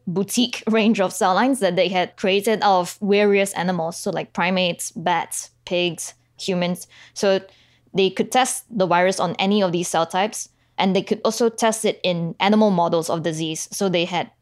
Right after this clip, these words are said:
bats, <laughs> they had humanized mice, and they also had civets in the lab.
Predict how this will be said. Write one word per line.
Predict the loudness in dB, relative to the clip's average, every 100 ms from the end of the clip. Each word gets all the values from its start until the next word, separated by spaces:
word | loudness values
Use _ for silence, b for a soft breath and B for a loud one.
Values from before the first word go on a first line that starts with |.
| -8
bats, | 2 2 2 -2 -6 0 2
<laughs> | 4
they | 4 4
had | 0
humanized | 0 2 4 2 2
mice, | 2 2 0 -6 -4
and | 0
they | 0 0
also | 2 2 2
had | 0
civets | 0 0 0 -2
in | -4
the | -2
lab. | 0 -2